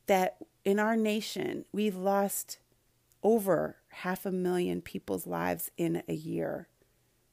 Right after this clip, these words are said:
to this deadly virus. And, and then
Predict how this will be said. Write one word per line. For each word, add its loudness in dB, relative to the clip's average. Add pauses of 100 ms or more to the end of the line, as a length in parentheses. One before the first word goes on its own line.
to 0 (420)
this 0
deadly 0
virus. -2 (480)
And, 6 (1400)
and 4
then 4